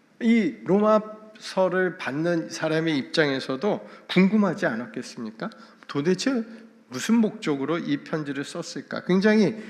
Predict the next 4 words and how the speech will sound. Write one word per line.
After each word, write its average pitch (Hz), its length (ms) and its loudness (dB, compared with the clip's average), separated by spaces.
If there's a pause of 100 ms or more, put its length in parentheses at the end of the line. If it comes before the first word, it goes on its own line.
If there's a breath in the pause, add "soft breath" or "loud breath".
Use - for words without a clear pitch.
(140)
궁금하리라 180 1160 0
생각합니다. 127 640 -8
바울은 196 420 4
그래서 160 600 2